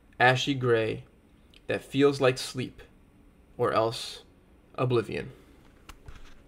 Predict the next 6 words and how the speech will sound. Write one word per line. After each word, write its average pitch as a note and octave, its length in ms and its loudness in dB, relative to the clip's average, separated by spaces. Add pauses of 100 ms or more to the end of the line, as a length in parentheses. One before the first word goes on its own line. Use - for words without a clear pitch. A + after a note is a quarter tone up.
(800)
My C3+ 160 2
third E3+ 380 2
pick D#3 320 2
is B2+ 160 -4
Matthew D3 640 2
twenty-five C3 760 2